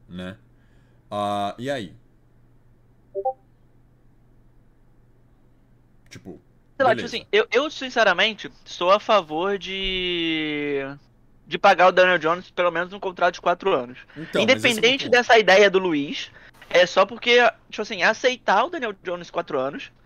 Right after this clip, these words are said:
Speaker 2: é, podendo
Speaker 1: Hum.
Speaker 2: se livrar dele em três.
Speaker 1: Sim,
Speaker 2: Só
Speaker 1: esse
Speaker 2: que
Speaker 1: é
Speaker 2: aí
Speaker 1: meu
Speaker 2: joga
Speaker 1: ponto.
Speaker 2: o dinheiro dele mais pra frente e, e fé. Porque a gente vai precisar,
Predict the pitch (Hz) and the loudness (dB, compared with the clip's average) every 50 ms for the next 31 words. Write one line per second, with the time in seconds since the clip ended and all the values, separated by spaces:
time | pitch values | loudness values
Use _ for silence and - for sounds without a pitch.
0 | _ _ _ _ _ _ _ _ _ _ _ - - 165 160 160 156 156 151 151 | _ _ _ _ _ _ _ _ _ _ _ 0 2 4 4 4 4 4 2 2
1 | 147 147 143 143 139 143 _ _ _ _ _ _ _ _ _ _ _ _ _ - | 2 2 2 2 0 0 _ _ _ _ _ _ _ _ _ _ _ _ _ -2
2 | 175 180 170 151 165 180 180 175 170 151 127 107 - 170 160 151 151 147 151 156 | -2 0 4 4 4 2 4 0 -6 -6 -6 -8 -8 -6 -6 -6 -6 0 2 4
3 | 160 156 156 160 160 180 175 165 - - 147 143 147 240 277 - - - - - | 4 4 2 -4 -6 -6 -12 -12 -8 -2 0 0 0 -2 -6 -10 -16 -18 -20 -20
4 | _ _ _ _ _ _ _ _ _ _ _ _ - - - 131 110 95 156 151 | _ _ _ _ _ _ _ _ _ _ _ _ -20 -18 -16 -14 -14 -14 -14 -4
5 | - 196 190 - 214 208 202 - - 190 190 202 202 - 202 208 202 208 185 202 | 0 0 2 4 4 2 4 4 4 4 4 2 -2 0 0 2 2 2 2 4
6 | 202 208 196 196 196 202 196 - 226 226 - - 240 185 185 190 202 269 - - | 4 4 4 4 4 4 2 0 -2 -2 0 2 2 4 4 4 2 -2 -4 -4
7 | 359 392 - _ _ _ _ _ _ _ _ _ _ _ _ - 226 240 240 240 | -4 -4 -6 _ _ _ _ _ _ _ _ _ _ _ _ -6 -4 -2 -2 -2
8 | 240 247 247 247 262 247 - 254 277 - - - 262 202 156 139 - _ _ _ | -2 0 0 0 0 0 0 -2 -2 -2 2 4 4 4 4 2 0 _ _ _
9 | _ _ _ - 226 220 202 - 240 240 226 240 233 - - 240 233 - - 247 | _ _ _ -4 -4 -4 -2 0 0 0 0 -2 -6 -2 -2 -2 -2 -2 -8 -14
10 | 240 208 233 226 233 233 220 214 185 - | -6 -2 0 2 4 4 4 2 2 -2